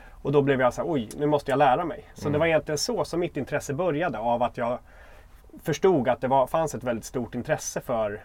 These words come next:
Speaker 1: beredskap och överlevnad och så här.
Speaker 2: Mm.
Speaker 1: Ehm, så då började jag lära mig att läsa på mer och mer. Jag gick kurser i överlevnad med Svenska överlevnadssällskapet och så där.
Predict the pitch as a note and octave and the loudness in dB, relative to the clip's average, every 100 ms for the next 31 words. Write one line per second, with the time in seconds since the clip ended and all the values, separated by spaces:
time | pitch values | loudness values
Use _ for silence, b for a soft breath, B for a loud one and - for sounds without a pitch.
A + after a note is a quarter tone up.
0 | - - C3+ B2 B2 - B2+ A2 B2 A#2 | -16 -10 -6 -4 -4 -4 -4 -4 -6 -6
1 | B2 A2 A2+ A2+ A2+ G#2+ A2 A#2+ - B | -4 -2 -4 -8 -10 -12 -12 -14 -14 B
2 | G#2 F#2+ E2 C3 B2+ B2 A#2+ A#2+ B2 - | -12 -12 -6 2 6 8 6 4 -2 -6
3 | E3 F3+ F3+ E3+ E3+ E3 E3+ D3+ D3 D3+ | -2 4 8 8 8 4 6 6 4 4
4 | D3 C#3 D3 - D#3+ D3+ D3+ D3+ D3 D3 | 4 2 -2 -4 -2 0 0 0 2 0
5 | D3 C#3+ C#3 - - D3 - C#3 C#3 C#3 | 0 -2 -4 -8 -6 -6 -6 -4 -2 -2
6 | B2+ C3 C3+ B2+ B2 B2+ A#2+ C3 - C3+ | -2 -4 -4 -4 -6 -8 -10 -10 -6 -6
7 | B2+ B2+ B2+ A#2+ B2+ - B2+ B2 B2+ A#2+ | -6 -6 -6 -8 -12 -8 -6 -6 -8 -14
8 | - B2 | -10 -10